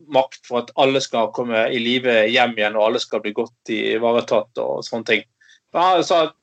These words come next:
og sagt veldig tydelig, men, eh, alt,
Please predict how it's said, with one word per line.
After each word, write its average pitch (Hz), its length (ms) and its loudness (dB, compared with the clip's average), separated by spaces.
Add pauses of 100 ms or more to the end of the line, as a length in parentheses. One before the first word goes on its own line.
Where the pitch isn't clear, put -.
(140)
og 151 140 2
sagt 147 200 0
veldig 139 200 0
tydelig, 139 240 2
men, 156 300 0 (680)
eh, 131 320 2 (720)
alt, - 580 0